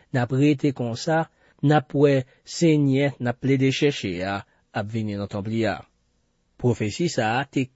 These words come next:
ka akonpli vre nan moman sa a, men moun yo te refize Jezi, ki fè se nan dezyèm vini li an ke li va akonpli tout bon vre jan vèsè kenz.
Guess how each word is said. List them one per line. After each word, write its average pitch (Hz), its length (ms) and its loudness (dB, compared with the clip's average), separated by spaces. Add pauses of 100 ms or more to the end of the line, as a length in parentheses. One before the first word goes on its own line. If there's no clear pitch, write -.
(140)
ka 113 160 -2 (280)
akonpli 113 500 -2
vre 143 180 0
nan 107 140 -6
moman 104 260 -8
sa 117 240 -6
a, - 40 -2
men 147 380 0 (500)
moun 127 220 4
yo 113 140 -2
te 110 160 -4
refize 120 400 0
Jezi, 139 480 0
ki 120 160 -8
fè 135 240 0 (460)
se 135 160 0
nan 117 180 -2
dezyèm 123 460 0
vini 156 260 4
li 98 200 -6
an 101 220 -8 (520)
ke 104 500 -2
li 98 360 -6
va 92 180 -8
akonpli 101 380 -6
tout 90 140 -8
bon 90 180 -8
vre 90 220 -6 (1700)
jan 139 200 4
vèsè 98 520 -6
kenz. - 460 -10